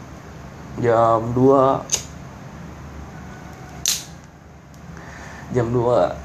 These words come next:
Nah. Nah, sebelum tidur tuh Aing nyalain lagu kan, kayak biasa. Tapi bedanya sekarang Aing nggak dicas anjing H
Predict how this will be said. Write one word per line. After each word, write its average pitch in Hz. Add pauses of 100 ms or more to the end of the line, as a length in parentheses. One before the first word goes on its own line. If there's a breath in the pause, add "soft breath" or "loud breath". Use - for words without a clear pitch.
(180)
Nah. 107 (2500 loud breath)
Nah, 110
sebelum 113
tidur 117
tuh 156
Aing 180
nyalain 120
lagu 117
kan, 104
kayak 101
biasa. 92
Tapi 107
bedanya 113
sekarang 165
Aing 185
nggak 139
dicas 143
anjing 110
H 110